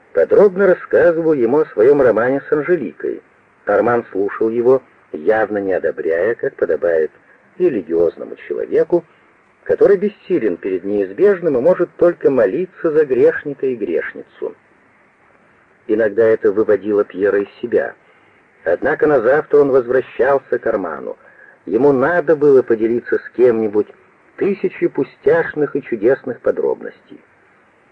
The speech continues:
Со времён Монтекки и Капулетти не было любовных отношений более сложных,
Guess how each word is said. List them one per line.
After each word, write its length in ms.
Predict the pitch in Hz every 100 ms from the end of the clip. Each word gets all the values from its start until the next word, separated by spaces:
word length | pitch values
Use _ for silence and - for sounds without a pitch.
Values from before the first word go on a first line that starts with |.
| _ _ -
Со 100 | 110
времён 360 | 123 147 214
Монтекки 680 | 202 196 180 - 196 196 -
и 60 | 175
Капулетти 640 | 170 160 139 175 180 -
не 260 | 156 127 180
было 200 | 180 196
любовных 560 | 185 175 151 156 147 -
отношений 640 | 127 113 107 - 120 107
более 320 | 92 98 87 - -
сложных, 720 | 71 120 180 175 175 180